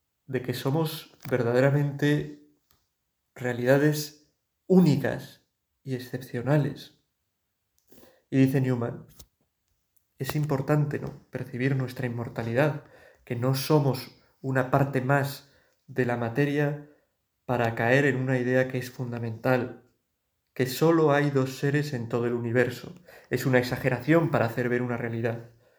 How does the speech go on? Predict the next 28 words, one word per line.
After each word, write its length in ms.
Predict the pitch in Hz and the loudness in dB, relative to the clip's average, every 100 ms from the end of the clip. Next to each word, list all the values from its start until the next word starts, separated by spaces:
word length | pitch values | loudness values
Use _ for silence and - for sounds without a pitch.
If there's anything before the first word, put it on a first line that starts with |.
| _ _ _ | _ _ _
Solo 340 | - 139 147 | -2 2 4
hay 100 | 139 | 2
dos 180 | 131 131 | 0 0
seres 480 | 135 135 139 - _ _ - | 0 0 -2 -6 _ _ -8
en 200 | 123 123 | -8 -2
todo 140 | 127 | 0
el 80 | 120 | 0
universo, 580 | 117 113 113 - - - _ _ _ _ | 0 -2 -2 -6 -14 -18 _ _ _ _
nuestra 340 | 127 117 117 117 | -10 -2 -2 2
propia 360 | 139 135 123 | 0 2 0
alma 420 | 131 135 147 147 - _ _ _ _ _ _ _ _ | 2 0 -4 -8 -16 _ _ _ _ _ _ _ _
y 120 | 131 | -4
el 100 | 120 | -2
Dios 240 | 117 127 127 | 2 2 0
que 120 | 120 | -6
la 140 | 113 | -6
hizo, 300 | 110 110 - _ | -6 -8 -16 _
¿no? 180 | - - | -20 -16
Viendo 380 | - 127 139 143 | -6 0 0 0
nuestra 420 | 127 117 - 117 | -4 -6 -6 -4
alma, 360 | 127 139 147 160 - _ _ _ _ | -2 -4 -6 -10 -16 _ _ _ _
vemos 300 | 135 127 135 | -4 -2 -2
también 360 | 127 123 135 135 | -4 -2 -2 -2
que 100 | 117 | -4
tiene 280 | 123 131 | -4 -6
que 80 | 131 | -6
haber 420 | 120 127 135 - _ _ _ _ | -6 -4 -4 -10 _ _ _ _
algo 720 | 135 143 135 120 - - _ | 2 4 4 0 -4 -14 _